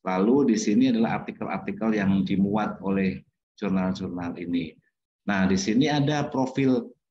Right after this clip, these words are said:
Google Scholar-nya, profil Garudanya, atau profil atau website jurnalnya. Kalau kita klik website jurnalnya,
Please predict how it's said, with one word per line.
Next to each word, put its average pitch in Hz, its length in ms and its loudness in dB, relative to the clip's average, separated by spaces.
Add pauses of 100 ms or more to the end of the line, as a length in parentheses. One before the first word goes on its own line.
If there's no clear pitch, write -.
(260)
Google 104 320 0
Scholar-nya, 120 640 0
profil 110 400 -2
Garudanya, 104 960 0
atau 90 160 -12
profil 98 400 -6
atau 101 400 0
website 98 400 -4
jurnalnya. 90 560 -2
Kalau 110 160 0
kita 110 400 -6
klik - 240 -6
website 101 400 -4
jurnalnya, 113 720 -2